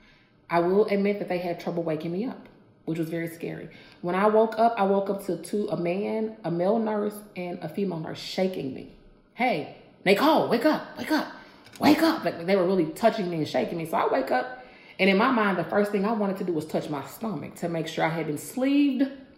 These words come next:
and I slept. Back then, me and my friend would call people slept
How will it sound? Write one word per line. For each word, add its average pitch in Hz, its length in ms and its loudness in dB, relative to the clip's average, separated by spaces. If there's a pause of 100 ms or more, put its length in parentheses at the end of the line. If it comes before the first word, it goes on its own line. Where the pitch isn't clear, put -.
and 170 120 -4
I 180 120 -2
slept. - 540 -6 (840)
Back 185 260 0
then, 330 340 4
me 214 120 6
and 202 80 2
my 190 120 2
friend 254 400 0
would 202 100 -2
call 196 280 2
people 170 600 -6
slept - 720 -2